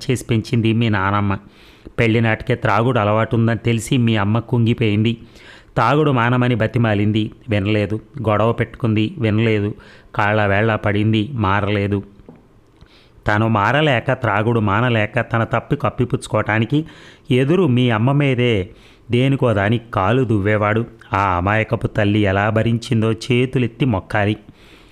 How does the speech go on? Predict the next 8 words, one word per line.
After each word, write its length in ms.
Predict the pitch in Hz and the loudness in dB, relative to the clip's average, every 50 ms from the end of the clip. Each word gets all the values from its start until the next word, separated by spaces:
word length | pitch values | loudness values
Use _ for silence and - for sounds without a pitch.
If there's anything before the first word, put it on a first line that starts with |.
| - - - - - - - - - - | -20 -20 -20 -20 -20 -20 -20 -12 -4 -2
అంతలో 560 | 147 143 139 123 160 151 139 123 113 110 113 | -2 0 0 0 0 0 2 2 2 2 0
నువ్వు 220 | 110 117 127 127 120 | 0 0 0 0 0
కడుపున 400 | - 117 107 107 - - 120 113 | 0 0 0 0 0 0 -2 -2
పడ్డావు. 420 | - 104 101 87 101 113 110 113 - - - - - | 0 -2 -2 0 0 0 0 -2 -4 -12 -20 -10 -4
కడుపుతో 500 | 104 95 104 110 - 127 - 117 110 110 | -2 0 0 0 -2 -2 -2 0 0 2
ఉన్న 180 | 110 107 110 117 | 2 2 0 0
ప్రియంవదని 640 | - - 117 110 113 120 120 117 110 110 113 113 113 | 0 0 0 2 2 2 2 2 0 2 2 2 2
అపురూపంగా 640 | 107 107 - - 127 131 131 - 117 110 107 120 120 | 0 0 0 0 0 0 0 0 0 0 0 0 -2